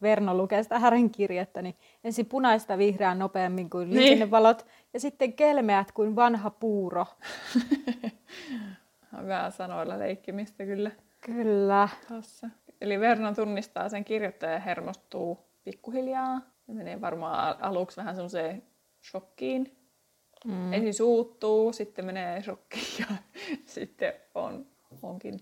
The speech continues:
Speaker 2: tilanne eri. Mutta tässä kohdassa minä ihmettelen joka kerta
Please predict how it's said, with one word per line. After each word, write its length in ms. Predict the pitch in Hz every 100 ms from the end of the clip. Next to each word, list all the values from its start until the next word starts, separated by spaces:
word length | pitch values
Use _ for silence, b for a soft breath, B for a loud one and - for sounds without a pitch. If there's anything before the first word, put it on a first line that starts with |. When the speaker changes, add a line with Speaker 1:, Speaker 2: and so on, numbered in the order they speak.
| -
Speaker 2:
tilanne 480 | 196 190 175 170 - _ -
eri. 360 | 185 165 180 - _
Mutta 460 | 226 247 254 _ - - _ _ _
tässä 460 | - 226 - - - _ _
kohdassa 640 | - 185 196 220 - - 247 _ _ _ -
minä 260 | 202 202
ihmettelen 720 | 196 196 - 196 - - - -
joka 280 | 240 262
kerta 420 | 240 214 208 208